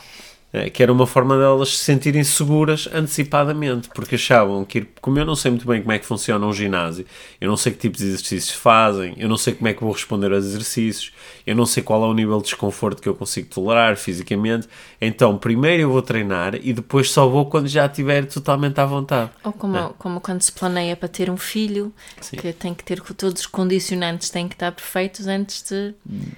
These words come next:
Speaker 1: Sim.
Speaker 2: de, de, de
Speaker 1: Sim.
Speaker 2: sequer
Speaker 1: Sim.
Speaker 2: começar a, a, hum, treinar para o filho.
Speaker 1: Sim. E, e é engraçado que parece, isto que eu vou dizer, pá, é assim uma cena, vai, vai, vai soar assim muito esotérica, mas parece que o, parece que a vida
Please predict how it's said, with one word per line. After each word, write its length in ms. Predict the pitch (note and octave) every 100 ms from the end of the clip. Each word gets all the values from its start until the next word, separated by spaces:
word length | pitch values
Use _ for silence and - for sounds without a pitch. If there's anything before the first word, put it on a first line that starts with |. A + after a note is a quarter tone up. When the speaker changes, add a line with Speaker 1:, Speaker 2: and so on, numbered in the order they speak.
| - -
Speaker 1:
Sim. 120 | - G2+
Speaker 2:
de, 240 | - F3+ F#3+
de, 460 | F#3 G3 G3 F#3 F3+
de 100 | G3+
Speaker 1:
Sim. 80 | A#3
Speaker 2:
sequer 320 | - - G3+
Speaker 1:
Sim. 60 | G3
Speaker 2:
começar 500 | G3+ G3 - F#3+ G3
a, 640 | G3 G3 G3 F#3+ F#3+ F#3
a, 20 | F#3
hum, 340 | F#3 F#3 G3 - _ _
treinar 520 | - G3 F#3+ G3 G3+ -
para 100 | G#3
o 60 | G#3
filho. 240 | - G3+ -
Speaker 1:
Sim. 320 | - - F#2 - - - -
E, 160 | A2 -
e 160 | A2+
é 20 | A#2
engraçado 640 | B2 B2 - A2 F#2+ G2
que 400 | - A#2 G2 F2+ - -
parece, 640 | A2 A2 G#2 - - - - _
isto 200 | G2 -
que 80 | A#2
eu 60 |
vou 100 | A2+
dizer, 200 | A#2+ G2+
pá, 180 | G#2 G2
é 100 | D2
assim 180 | F2+ -
uma 160 | F#2 F#2+
cena, 260 | - F#2+ F#2 F2+ - - _ -
vai, 240 | - F2+
vai, 140 | F2+ -
vai 240 | G2+ G2+
soar 360 | G2 - G2+ G2+
assim 280 | G2+ - F#2+
muito 360 | F#2 G2 F#2 G2
esotérica, 800 | G2 G2+ G2 - - - - D3 - - - _
mas 140 | -
parece 720 | - _ - A2+ B2 C3+ - -
que 140 | B2+
o, 380 | A#2 A2+ G#2 G2
parece 320 | - A2+ B2 -
que 140 | A#2
a 60 | A2
vida 580 | G#2 G2 F2+ F#2 A#2